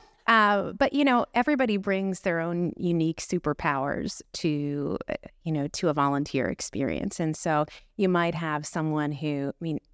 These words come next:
it may be tied to, uh, a particular, um, you know, avocation that someone has. You know, somebody, we know a woman,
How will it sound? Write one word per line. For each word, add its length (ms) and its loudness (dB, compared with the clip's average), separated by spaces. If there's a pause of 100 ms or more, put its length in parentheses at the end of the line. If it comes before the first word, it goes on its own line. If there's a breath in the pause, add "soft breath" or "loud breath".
it 140 -2
may 240 6
be 160 2
tied 520 2
to, 420 2 (500 soft breath)
uh, 380 0
a 100 0
particular, 1040 0 (160)
um, 500 -4 (640)
you 120 2
know, 140 2
avocation 640 0
that 120 -4
someone 340 0
has. 300 -8
You 100 2
know, 60 0
somebody, 380 0
we 220 0
know 240 0
a 60 2
woman, 440 2